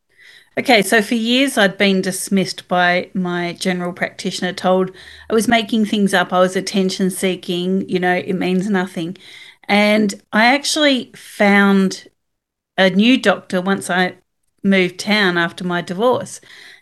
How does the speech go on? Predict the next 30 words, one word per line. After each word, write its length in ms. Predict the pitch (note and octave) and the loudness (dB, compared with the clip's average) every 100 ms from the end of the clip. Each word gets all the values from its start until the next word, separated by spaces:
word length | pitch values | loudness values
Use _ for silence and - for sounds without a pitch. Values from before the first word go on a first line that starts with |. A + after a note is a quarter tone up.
| _ | _
And 400 | - G#3 G#3+ G#3 | 0 2 4 2
this 220 | G#3+ C#4+ | 0 0
guy 260 | - A#3+ C4+ | 2 4 4
listened 440 | B3 C#4+ - D#4+ D4 | 2 0 2 0 2
to 200 | G#3+ E3 | -2 -2
me 240 | D#3+ - | -4 -4
and 140 | G3 G#3+ | 0 0
he 80 | A3+ | 0
said, 320 | G#3 A#3 G3+ | 0 -2 -2
"You 80 | A#3 | -2
know 120 | A#3+ | 0
what? 220 | A#3 B3+ | 2 0
All 160 | - B3 | 0 -2
the 120 | C#4 | -2
things 320 | C4 C4 A#3 | -4 0 0
that 100 | - | -2
you're 120 | G3 F#3+ | 0 0
reporting 720 | F#3 - F#3 F#3+ - G3+ G3+ _ _ _ _ _ _ _ - | 0 0 0 0 -4 -10 -14 _ _ _ _ _ _ _ -2
actually 600 | G#3+ - - A#3 G3+ G3 | -2 -4 -2 2 2 2
add 180 | F#3+ F3+ | 2 2
up 220 | E3 - | 0 -4
to 120 | - | -6
a 40 | F#3+ | -6
couple 340 | G3+ F#3 F3 | -2 -4 -4
of 80 | F3+ | -8
conditions 680 | - F3+ F3 - F3+ F3 - | -2 -2 -2 -4 -6 -8 -4
that 120 | F3+ | 0
I 160 | F3+ F3 | 0 0
know 300 | F#3 F#3+ F#3+ | 2 4 2
about 440 | F3+ D3+ - - | 0 -6 -10 -20